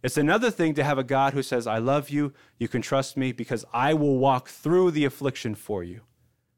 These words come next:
Those are two different stories, and the gospel is a story about a God who walks through affliction and hardship for you, so you can trust his love.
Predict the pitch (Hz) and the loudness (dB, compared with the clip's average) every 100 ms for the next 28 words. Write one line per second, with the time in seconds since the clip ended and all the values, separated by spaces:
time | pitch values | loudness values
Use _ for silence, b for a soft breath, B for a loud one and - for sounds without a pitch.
0 | _ _ _ - 135 131 127 - - 220 | _ _ _ 0 2 2 -2 -2 2 4
1 | 208 143 165 - 139 - - 139 127 113 | 2 2 0 0 -4 -4 -2 2 2 0
2 | 104 135 123 113 104 143 196 - - 170 | -2 -4 -2 -2 0 2 2 0 -2 0
3 | 143 127 120 - 147 147 139 127 120 117 | 0 -4 -8 -4 0 0 0 -2 -2 -2
4 | 110 123 123 120 120 123 117 127 131 - | -2 0 0 -2 -2 0 2 0 -2 -6
5 | 139 127 110 - 190 185 - 175 160 151 | -2 0 -2 -4 -2 -2 0 -2 -2 -4
6 | B B - 104 156 147 - 143 135 _ | B B -6 -2 0 0 0 -2 -4 _
7 | b b _ - 120 113 101 92 b b | b b _ -6 -2 0 -2 -8 b b
8 | b b - 127 120 120 120 110 - 160 | b b -4 -2 0 -2 -4 -6 -6 -4
9 | 156 - - - 127 117 - - 123 139 | -4 -8 -10 -4 -2 -4 -6 -8 -4 -4
10 | 113 85 | -6 -10